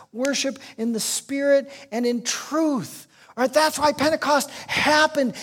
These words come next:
It changed our worship forever, not just the location, but how we approach. The Spirit came, and he said, "Every time you gather, I'll fill, empower, I'll allow you to experience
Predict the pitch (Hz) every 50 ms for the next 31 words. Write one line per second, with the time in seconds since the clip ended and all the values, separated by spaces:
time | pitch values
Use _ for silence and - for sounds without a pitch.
0 | - - - 240 226 240 - - - - 294 339 339 349 339 320 294 226 170 -
1 | - - 233 254 262 262 247 226 254 302 320 302 - - 285 277 - - - -
2 | - - - - 254 302 262 254 - - 254 277 311 294 262 294 269 190 - -
3 | - - - 254 294 302 311 320 311 - - 302 311 - - - - 339 285 285
4 | 285 277 269 269 - - 320 330 311 - - 285 294 262 - - - - - 285
5 | 269 214 - - - 269 294 311 311 320 320 320 320 311 302 302 311 - 311 320
6 | 311 311 - 294 262 - - 277 269 - - - - - 339 349 339 330 302 214
7 | - - 277 320 311 302 294 262 233 208 170 - 214 220 226 - _ - - 262
8 | 277 285 285 277 269 247 240 240 262 285 277 226 - - - 240 247 247 240 240
9 | 220 - - - - - - 190 214 226 202 180 - - - 254 202 208 233 240
10 | 240 240 196 220 202 165 - - - - - - 190 202 175 - - - - -
11 | 277 269 262 240 226 196 - - - 180 - - 220 233 214 - - - - -
12 | 240 247 254 254 254 247 233 202 - - - - - 196 208 214 220 226 233 233
13 | 233 240 240 254 254 277 277 277 247 220 220 240 269 269 247 226 - - 220 240
14 | 214 175 - - - - - - - 247 254 262 269 277 269 254 247 226 220 208
15 | - -